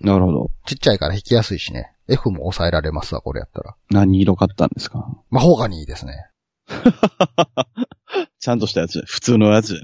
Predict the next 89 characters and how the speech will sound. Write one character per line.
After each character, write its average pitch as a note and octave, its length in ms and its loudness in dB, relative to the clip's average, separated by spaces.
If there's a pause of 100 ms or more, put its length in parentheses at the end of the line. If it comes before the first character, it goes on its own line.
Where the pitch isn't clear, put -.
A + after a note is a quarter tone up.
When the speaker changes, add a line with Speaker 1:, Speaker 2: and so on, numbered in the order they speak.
(100)
Speaker 2:
木 C3+ 120 0
の C3+ 120 6
風 D3 200 0
合 C#3 180 6
い C3 60 4
が B2 100 4
い G#2 120 -2
い F#2+ 40 -6
感 G#2+ 220 -2
じ G2+ 100 -2
の G2+ 60 -2
や G2 60 0
つ - 120 -10
を D2+ 60 -8
買 C#2+ 160 -4
い - 20 -6
ま C2 120 -8
し - 80 -16
た。 - 100 -12 (320)
Speaker 1:
な F#2+ 180 0
る F2 100 -2
ほ - 60 -8
ど。 - 80 -20 (240)
Speaker 2:
で、 C#3+ 80 2
か F#3+ 140 2
つ、 - 140 -4 (400)
あ F#2+ 140 -2
の F2+ 120 -4
ー、 D2+ 680 -6
ち - 80 -8
っ - 40 -10
ち - 80 0
ゃ C3 60 6
い A2+ 40 0
く - 100 -18
せ F#2 120 -6
に E2+ 360 -12 (140)
エ B2+ 100 4
レ C3+ 100 6
ア B2+ 60 4
コ D3+ 140 2
な F2 100 0
ん D#2+ 40 -4
で E2 60 -10
す - 80 -14
よ。 - 140 -16 (240)
Speaker 1:
は A#2 120 4
い A2 40 4
は F#2+ 60 -4
い F#2+ 60 -2
は C2 60 0
い - 20 -2
は F#2 40 -6
い - 1400 -12
は - 60 4
い。 D#3 40 6
え、 - 40 8
い - 20 8
い - 20 8
ん D#3 60 8
じ C3 80 6
ゃ F#2 40 6
な C2+ 60 2
い - 40 -2
で - 60 -10
す - 80 -16
か？ - 180 4 (180)
Speaker 2:
は D#2+ 240 -4
い。 - 20 -6
Speaker 1:
全 - 100 -6
然。 - 160 -12 (480)
Speaker 2:
結 B2 120 -2
構 G2 120 0
お F#2+ 60 -4
気 - 160 -10
に F2 120 -4
入 E2+ 140 -6
り - 0 -
で E2 120 -4
ね。 F2 200 -6 (440)
も G2+ 100 -6
う - 20 -6
セ A#2+ 160 0
キ-、 - 180 -14 (140)
セ - 140 0
ピ A#2+ 180 0
ア A2+ 80 4
ク - 140 -4
ル A2+ 80 0